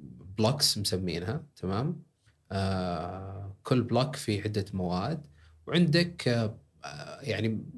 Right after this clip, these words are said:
هم معتمدين بشكل كبير جدا على ال S L E، Signature Learning Experience، آه، بحيث إنك تبدأ أول شيء تخلق أفكار ريادية،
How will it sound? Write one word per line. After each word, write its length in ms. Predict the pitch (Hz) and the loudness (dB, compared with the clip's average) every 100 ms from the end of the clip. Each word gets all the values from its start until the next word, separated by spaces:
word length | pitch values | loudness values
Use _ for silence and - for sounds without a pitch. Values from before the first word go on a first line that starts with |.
| - | -6
هم 240 | 123 143 139 | 4 6 6
معتمدين 400 | 147 131 127 139 | 4 2 2 2
بشكل 360 | 135 120 120 | 2 -2 -4
كبير 240 | - 120 117 | -2 -2 0
جدا 380 | 123 120 113 | -2 0 0
على 140 | 101 107 | 0 0
ال 200 | 101 - | 0 0
S 40 | |
L 380 | - 104 110 107 | 0 2 2 2
E، 40 | - | 0
Signature 400 | 113 107 104 98 | -2 -2 -2 0
Learning 720 | 101 98 95 92 87 90 - | 0 0 0 -2 -2 -2 -2
Experience، 580 | - - 147 127 113 143 - - _ _ _ _ | -4 0 2 2 0 -2 -6 -12 _ _ _ _
آه، 80 | 98 | -2
بحيث 280 | 98 131 123 | 2 2 4
إنك 200 | 117 110 | 2 2
تبدأ 320 | - 110 107 | 0 0 0
أول 220 | 95 104 | 0 0
شيء 340 | 95 107 107 98 | 0 0 0 0
تخلق 440 | 110 98 90 - | -4 -4 -6 -6
أفكار 460 | - - 107 98 95 | -12 -6 -2 0 0
ريادية، 720 | 92 87 113 113 113 107 | 0 0 0 2 2 0